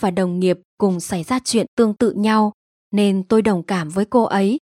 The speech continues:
và cảm thấy bất bình cho cô. Nhưng thực tế, chỉ mượn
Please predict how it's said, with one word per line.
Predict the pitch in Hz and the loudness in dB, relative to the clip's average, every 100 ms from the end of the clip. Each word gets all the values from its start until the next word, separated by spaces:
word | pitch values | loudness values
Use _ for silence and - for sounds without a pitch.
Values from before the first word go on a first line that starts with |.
| _ _ - | _ _ -6
và | 214 185 | -2 -2
cảm | 180 202 170 | -2 -4 -4
thấy | 196 190 | -2 0
bất | 294 - | -2 0
bình | 208 185 | 2 2
cho | 170 214 | -2 -6
cô. | 208 226 220 214 - _ _ _ _ _ - | 0 4 4 2 -4 _ _ _ _ _ -4
Nhưng | 202 202 190 | 0 0 0
thực | 214 175 | -2 -2
tế, | - 185 220 320 _ _ | 0 0 0 -6 _ _
chỉ | - 226 | -2 0
mượn | 185 | 2